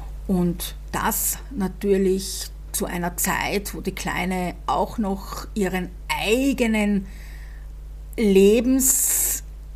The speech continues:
brauchte, aber auf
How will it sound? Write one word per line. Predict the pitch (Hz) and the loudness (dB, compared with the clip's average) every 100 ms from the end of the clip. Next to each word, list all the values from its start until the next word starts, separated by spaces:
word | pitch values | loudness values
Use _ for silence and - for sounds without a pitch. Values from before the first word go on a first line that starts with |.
| - - - - - - - - - - 202 214 247 - 247 247 - - | -12 -12 -12 -12 -12 -12 -12 -12 -8 -2 4 6 6 6 4 4 2 0
brauchte, | 190 170 180 254 - - 247 247 247 - - | 2 6 8 8 4 4 6 6 4 0 -6
aber | 202 190 - | -4 -4 -4
auf | 175 | -6